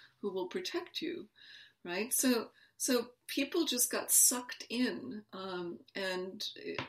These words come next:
uh, you know, damaged, their lives damaged, or they're physically damaged as a result. Um, so I,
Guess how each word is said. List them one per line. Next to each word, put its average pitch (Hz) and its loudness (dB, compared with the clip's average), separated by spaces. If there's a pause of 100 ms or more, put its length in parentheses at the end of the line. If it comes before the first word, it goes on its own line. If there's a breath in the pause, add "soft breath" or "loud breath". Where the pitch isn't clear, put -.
(300)
uh, - -8 (420)
you - -12
know, 185 -8 (480)
damaged, 190 0
their 175 0
lives 175 0
damaged, 165 -4
or 160 -8
they're 170 -10 (100)
physically 185 0
damaged 156 -8
as - -8
a 170 -14
result. 165 -6 (680 loud breath)
Um, 175 -2 (420 loud breath)
so 233 6
I, 247 6